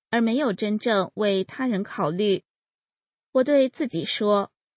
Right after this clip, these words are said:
我生命的意义不是为了追求表面上的被人认可，我们都是为法而来的，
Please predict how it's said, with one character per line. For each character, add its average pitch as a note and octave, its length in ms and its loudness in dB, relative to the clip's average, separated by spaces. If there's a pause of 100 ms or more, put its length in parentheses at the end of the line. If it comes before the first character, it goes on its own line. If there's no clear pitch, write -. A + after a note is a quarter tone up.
(100)
我 A#3+ 160 2
生 D4+ 220 -2
命 D4 200 2
的 G#3 80 -2
意 G#3+ 100 -8
义 G#3 720 -2
不 G#3+ 100 -6
是 G#3+ 140 -2
为 G#3+ 160 0
了 G3 120 0
追 B3+ 200 0
求 F#3+ 480 -2
表 G3+ 220 0
面 B3+ 260 0
上 G#3+ 300 -2
的 F#3+ 200 2
被 G3 200 0
人 F3+ 160 -2
认 B3 240 0
可， F#3 460 -2 (440)
我 C#4+ 80 0
们 D4 140 4
都 D#4+ 160 -2
是 A3+ 400 0
为 C#4+ 260 2
法 F#3 220 -2
而 E3+ 220 0
来 F3 280 2
的， G3 320 0